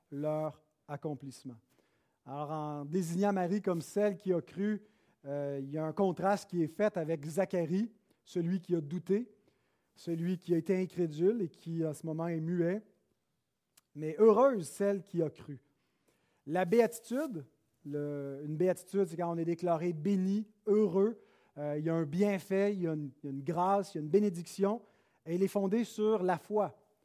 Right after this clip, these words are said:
Heureuse celle qui a fait quoi ? Qui a cru. La grâce de Dieu s'obtient par la foi seule. Et la foi est fondée non pas dans le vide, non pas sur quelque chose, euh, que je m'imagine,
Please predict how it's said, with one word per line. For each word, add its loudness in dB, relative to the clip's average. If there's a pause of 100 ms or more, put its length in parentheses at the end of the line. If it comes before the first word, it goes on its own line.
(400)
Heureuse 6
celle 0
qui 0
a 4
fait -4
quoi ? 2
Qui -2
a 4
cru. -2 (1160)
La -2
grâce 6
de 4
Dieu 0
s'obtient 0
par 2
la 6
foi 0
seule. 0 (600)
Et 4
la 8
foi 8
est 4
fondée 4
non 4
pas 6
dans 4
le 2
vide, 0 (500)
non 0
pas 4
sur -4
quelque 2
chose, 0
euh, 4
que 0
je -4
m'imagine, 4